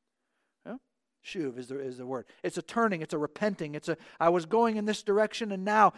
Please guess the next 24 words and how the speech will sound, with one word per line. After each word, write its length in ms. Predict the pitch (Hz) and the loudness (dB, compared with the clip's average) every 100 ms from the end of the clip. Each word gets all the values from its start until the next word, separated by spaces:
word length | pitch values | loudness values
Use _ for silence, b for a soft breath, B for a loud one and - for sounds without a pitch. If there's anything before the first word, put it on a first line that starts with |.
| B | B
I'm 120 | 180 | -8
going 160 | 185 202 | -4 -4
to 60 | 185 | -2
go 200 | 196 196 | 0 0
in 60 | |
this 160 | 180 196 | 0 0
opposite 440 | 190 190 190 196 | 0 0 -6 -8
direction 460 | 175 170 170 - 156 | -4 -4 -4 -8 -14
instead." 540 | 156 - - 226 143 - _ _ _ _ _ _ _ _ _ - | -14 -12 -6 -6 -8 -14 _ _ _ _ _ _ _ _ _ -2
And 100 | 208 | 2
th-, 100 | 233 | 2
and 80 | |
this 120 | 226 208 | 2 4
starts 260 | 277 294 | 4 4
to 80 | - | 2
be 120 | 226 | -2
worked 240 | 208 202 - | 2 2 6
out 200 | 294 254 | 6 6
for 160 | 226 | 2
us 120 | 185 - | 2 0
there 180 | 185 | -2
in 100 | 180 | -2
verse 300 | 170 175 165 | -2 -4 -4
three, 460 | - 254 226 170 180 | -4 2 4 4 0